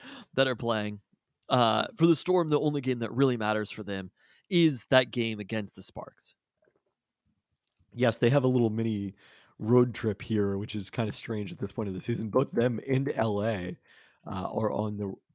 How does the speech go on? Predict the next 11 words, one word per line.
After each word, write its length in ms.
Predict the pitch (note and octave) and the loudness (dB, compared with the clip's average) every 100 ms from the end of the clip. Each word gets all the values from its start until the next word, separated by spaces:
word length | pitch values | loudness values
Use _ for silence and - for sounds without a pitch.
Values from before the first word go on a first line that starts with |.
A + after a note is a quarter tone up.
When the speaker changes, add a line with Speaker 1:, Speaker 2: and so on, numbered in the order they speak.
| - _ | -20 _
Speaker 2:
on 160 | A#2+ A#2 | -2 -2
the 80 | A2+ | -2
East 320 | B2 A2+ - | -2 -4 -6
Coast 320 | - A2 - | -4 -4 -4
this 220 | - G2 - | -6 -6 -4
week 260 | G2+ F#2 | -4 -4
before 380 | G2 - G#2 G2 | -10 -8 -4 -4
they 240 | F#2 F#2 | -4 -6
come 280 | F2 - A2 | -8 -6 -6
back, 280 | G2 G2 G2 - | -4 -6 -8 -8
or 180 | - | -8